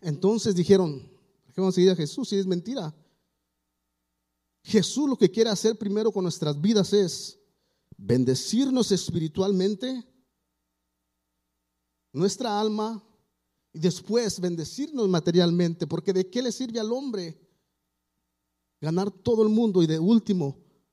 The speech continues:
se pierda su alma? Aleluya.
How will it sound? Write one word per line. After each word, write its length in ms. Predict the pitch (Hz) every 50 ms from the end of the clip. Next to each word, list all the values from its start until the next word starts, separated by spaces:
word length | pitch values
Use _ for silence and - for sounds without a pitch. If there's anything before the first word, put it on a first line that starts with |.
| _ _ _ _ _ _ _ _ _ _ _ _ _ _ _
se 100 | - 156
pierda 300 | 147 - 180 170 175 160
su 200 | - - 156 156
alma? 320 | 143 135 139 139 131 123 107 98 107 _ _ _ _ _ _ _ _ _ _ _ _ _ _ _ _ _ _ _ _ _ _ _ _ _ _ _ _ _ _ _ _ _ _ _ _ _ _ _ _ _ _ _ - - - _ - - - - _ _ _ _ _ _ _ - _ _ _ _ _ _ _ _
Aleluya. 800 | - - 147 - 170 170 175 165 156 147 139 131 123 127 123 117